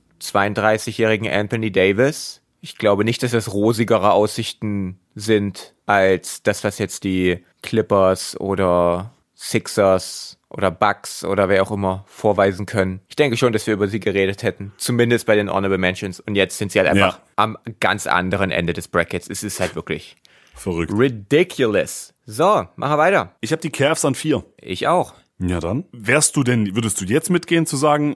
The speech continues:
Speaker 2: du wärst schockiert, wenn wir nicht dieselben Top vier haben?
Speaker 1: Ja, wir haben die gleich selben Top vier in derselben Reihenfolge.
Speaker 2: Vermutlich. Okay.
Speaker 1: Hier.
Speaker 2: Die Cavs an vier. Der Case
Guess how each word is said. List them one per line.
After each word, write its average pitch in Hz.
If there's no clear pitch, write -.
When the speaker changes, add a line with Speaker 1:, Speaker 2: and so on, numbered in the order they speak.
Speaker 2:
du 131
wärst 139
schockiert, 151
wenn 135
wir 135
nicht 135
dieselben 131
Top 127
vier 151
haben? 170
Speaker 1:
Ja, 117
wir 107
haben 113
die 113
gleich 107
selben 104
Top -
vier 110
in 95
derselben 92
Reihenfolge. 80
Speaker 2:
Vermutlich. 92
Okay. 107
Speaker 1:
Hier. 92
Speaker 2:
Die 135
Cavs 143
an 120
vier. 107
Der 104
Case 123